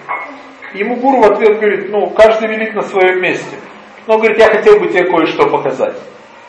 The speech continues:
Говорит: «Мне интуиция, говорит, да, что пойдём, говорит, в другое царство, там одна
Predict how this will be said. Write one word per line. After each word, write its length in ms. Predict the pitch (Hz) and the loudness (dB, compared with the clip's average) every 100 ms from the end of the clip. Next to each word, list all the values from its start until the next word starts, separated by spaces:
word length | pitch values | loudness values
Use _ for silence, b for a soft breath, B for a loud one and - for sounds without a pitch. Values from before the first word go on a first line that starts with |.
| - | -20
Говорит: 200 | - 190 | -20 -8
«Мне 180 | 202 196 | -6 -4
интуиция, 520 | 233 294 294 - 170 | -2 -2 -2 -6 -6
говорит, 280 | 170 160 175 | -6 -6 -6
да, 160 | 262 | -8
что 280 | - - 180 | -8 -12 -12
пойдём, 340 | - 208 214 | -4 0 0
говорит, 200 | 156 139 | -2 -6
в 40 | 143 | -8
другое 300 | 156 170 170 | -4 -2 0
царство, 360 | 277 269 214 | 2 2 0
там 180 | 220 214 | -2 0
одна 640 | 196 196 190 180 165 165 | 0 0 2 2 0 -4